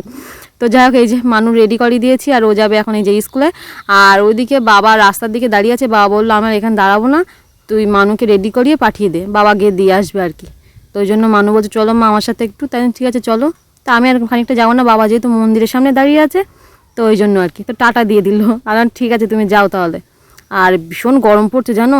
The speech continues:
কী করে স্কুল হবে কে জানে। তো এদিকে যে বলতে বলতে ভাইও চলে এসছে কিছুক্ষণের মধ্যে। তুই একটার করা দুটো নিয়েছিস তো? হ্যাঁ, তোর জন্য দুটো রেখে দিয়েছিলাম। এরপরে গিয়ে আর খাওয়া, ঠান্ডা হবে, ভালো লাগবে না। খেয়ে নে,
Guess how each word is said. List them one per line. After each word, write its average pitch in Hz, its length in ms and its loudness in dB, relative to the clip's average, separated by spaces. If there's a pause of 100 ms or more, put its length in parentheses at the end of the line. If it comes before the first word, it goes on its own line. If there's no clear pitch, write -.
কী - 200 -12
করে 269 260 -2
স্কুল - 180 -4
হবে 269 160 2
কে 247 220 -4
জানে। 285 220 2 (1300)
তো - 40 -6
এদিকে 254 300 2
যে 269 100 2 (120)
বলতে 247 260 2
বলতে 269 200 4
ভাইও 254 280 2
চলে 269 220 2
এসছে 285 280 0
কিছুক্ষণের 269 500 -6
মধ্যে। 247 340 -4 (540)
তুই 294 120 -2
একটার 269 260 0
করা 262 180 2
দুটো 240 180 2
নিয়েছিস 359 280 6
তো? 285 120 2 (720)
হ্যাঁ, 214 180 -6
তোর 208 120 -10
জন্য 233 180 -4
দুটো 202 200 0
রেখে 202 180 2
দিয়েছিলাম। 196 300 -6 (920)
এরপরে 214 480 0
গিয়ে 220 140 2
আর 208 60 -2
খাওয়া, 208 320 -2 (280)
ঠান্ডা 208 260 -2
হবে, 214 80 0
ভালো 190 200 0
লাগবে 196 220 -2
না। 190 120 -4 (1080)
খেয়ে 190 180 -4
নে, 180 100 -4